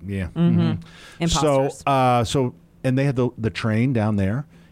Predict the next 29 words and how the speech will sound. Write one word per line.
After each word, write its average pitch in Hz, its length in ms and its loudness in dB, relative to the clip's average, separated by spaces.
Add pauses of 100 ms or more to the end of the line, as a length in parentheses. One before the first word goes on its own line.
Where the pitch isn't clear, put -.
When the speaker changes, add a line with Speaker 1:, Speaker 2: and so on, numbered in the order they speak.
(100)
Speaker 1:
and 113 160 -2
stuff. - 280 -2
And 123 200 -6
so 147 160 -2
that's 165 220 -2
always 160 220 2
stuck 135 200 -4
in 127 60 0
my 113 140 2
mind. 113 320 2
And, 110 240 -2
you 127 100 -2
know, 117 80 2
we 113 180 2
were 110 100 2
a 104 40 -2
big 113 260 -2
Christmas - 500 -4
retailer. 113 600 2 (280)
So 156 200 0
we 165 180 2
were 202 160 2
doing, 123 380 0
and, 117 160 0
and 123 140 0
again, 147 200 0
with 110 200 -2
five 156 320 0
kids, 113 500 0